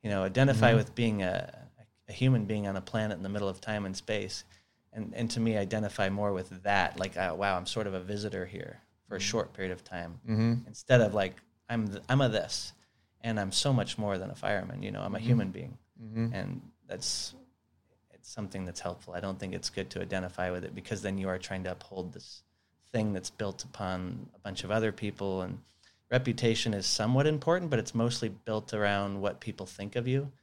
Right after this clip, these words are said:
Speaker 1: And what people think of you is not within your control, and nor should it be something that you care too much about. And so I think it's better to focus on your character and who you actually are.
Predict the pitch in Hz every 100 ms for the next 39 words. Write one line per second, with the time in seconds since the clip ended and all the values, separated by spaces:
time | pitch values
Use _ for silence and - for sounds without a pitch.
0 | _ _ - 104 110 - 120 113 104 117
1 | 117 113 110 98 104 98 107 104 107 98
2 | 95 107 - 104 110 104 101 98 - 107
3 | 127 104 104 101 - 98 107 98 92 104
4 | - 98 - 107 98 95 85 92 98 127
5 | - _ _ _ _ _ 104 - 104 95
6 | 110 110 98 - 104 101 95 - 101 98
7 | 104 - 98 92 - - 95 92 - 92
8 | 95 95 92 90 - 92 92 92 90